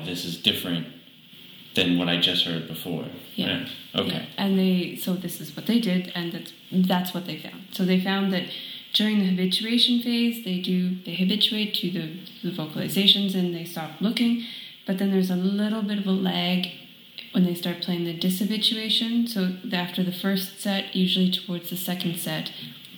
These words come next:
Speaker 2: then the goat really starts looking and responding.
Speaker 1: Hmm.
Speaker 2: And
Speaker 1: So
Speaker 2: they
Speaker 1: it took 'em a while to
Speaker 2: Yeah, and they kind of speculate that this might be because they're processing. They hear,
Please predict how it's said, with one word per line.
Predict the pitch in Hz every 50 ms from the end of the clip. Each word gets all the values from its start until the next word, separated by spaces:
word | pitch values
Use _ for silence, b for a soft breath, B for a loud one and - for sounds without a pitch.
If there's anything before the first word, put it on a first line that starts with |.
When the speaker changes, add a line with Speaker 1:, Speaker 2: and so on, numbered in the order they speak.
| - -
Speaker 2:
then | 202 202 202 196
the | 196 190
goat | 185 185 180 180 - -
really | 190 185 185 185 185
starts | 185 - 190 185 180 - -
looking | 180 175 - - 180 170 165 175 190 - - -
and | 185 180 175
responding. | 170 - - - 160 156 151 151 151 - - 202 185 - B B B
Speaker 1:
Hmm. | B - 104 95 87 - - -
Speaker 2:
And | - 190 190 190 190 185
Speaker 1:
So | 190
Speaker 2:
they | 185 185 185
Speaker 1:
it |
took | - 117 117 117
'em | 104 101
a | 95
while | 92 90 90 87 87 87 87
to | -
Speaker 2:
Yeah, | 214 214 214 208 202 190 185 175 170 - -
and | - 185 196
they | 202
kind | 208 - 208 214 214
of | 196 208
speculate | - 214 208 208 - 208 202 190 -
that | 190 185
this | 185 190 185 -
might | 185 185 185 185
be | - 190 185 185
because | 190 - - 190 180 185
they're | - 175 170 170 170 170 170 - -
processing. | - - - 175 165 165 - - - - 151 - - - 147 - - B B B B B B B B B -
They | 185 180
hear, | 175 - - - - 233 247 262 285 302